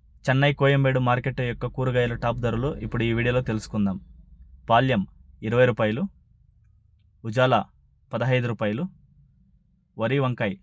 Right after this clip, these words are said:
పది రూపాయలు, బాటిల్ బ్రింజల్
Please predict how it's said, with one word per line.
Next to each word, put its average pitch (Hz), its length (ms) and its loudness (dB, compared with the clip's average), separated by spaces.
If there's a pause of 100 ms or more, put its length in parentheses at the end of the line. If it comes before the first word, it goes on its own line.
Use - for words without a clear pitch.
(480)
పది 120 220 -4
రూపాయలు, 120 360 -2 (1000)
బాటిల్ 131 420 -2
బ్రింజల్ 113 340 -4